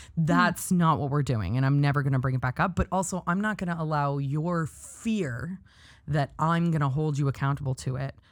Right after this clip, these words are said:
Speaker 2: stop me from expressing to you how much you mean to me through whatever." As it turned out,
Speaker 1: Mm.
Speaker 2: between Christmas and Valentine's Day, I did two fairly extravagant days, neither of which cost me more than fifteen dollars total,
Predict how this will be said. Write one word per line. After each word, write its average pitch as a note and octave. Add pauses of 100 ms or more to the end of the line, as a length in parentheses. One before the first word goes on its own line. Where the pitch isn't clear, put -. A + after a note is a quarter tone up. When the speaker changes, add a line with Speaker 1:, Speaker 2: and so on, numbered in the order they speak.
(160)
Speaker 2:
stop -
me C#3+
from D3+ (280)
expressing E3
to D3+
you C#3+
how C3+
much C3+
you C3+
mean D3+
to -
me - (320)
through C#3+ (320)
whatever." F3+ (240)
As E4+
it F#3
turned C#3+
out, D#3 (300)
Speaker 1:
Mm. G3+ (140)
Speaker 2:
between E3+
Christmas D#3
and C#3
Valentine's C#3
Day, B2
I G3
did F#3
two C3+ (440)
fairly F3+
extravagant B2+
days, B2 (360)
neither F#3
of C3
which - (300)
cost -
me D3
more C3+
than B2
fifteen B2+
dollars B2
total, E3+